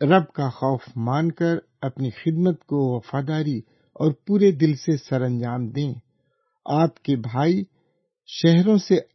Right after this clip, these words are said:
آ کر آپ کے سامنے جھگڑے پیش کریں گے تاکہ آپ ان کا فیصلہ کریں۔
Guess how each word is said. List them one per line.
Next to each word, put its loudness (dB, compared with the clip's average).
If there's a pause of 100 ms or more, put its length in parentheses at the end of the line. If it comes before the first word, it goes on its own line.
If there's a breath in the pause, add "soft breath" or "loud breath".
(140)
آ 2
کر -2 (240)
آپ -2
کے -2
سامنے -2 (720)
جھگڑے 0
پیش 0
کریں -2
گے -8 (320)
تاکہ -4 (160)
آپ 0 (220)
ان -4
کا -8 (160)
فیصلہ -2
کریں۔ -8